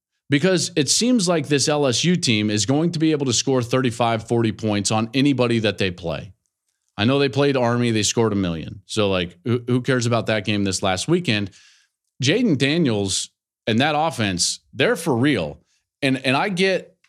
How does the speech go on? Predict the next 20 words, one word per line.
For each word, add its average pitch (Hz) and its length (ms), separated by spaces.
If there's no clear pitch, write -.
it 165 100
just 165 260
gives 170 240
me 151 240
pause 82 720
when 123 160
I 117 80
think 139 220
about 117 380
Bama's 147 420
matchup 113 500
against 107 380
L 92 160
S 85 180
U. 80 240
Because 147 500
I 123 120
just 175 260
feel 202 200
like 160 340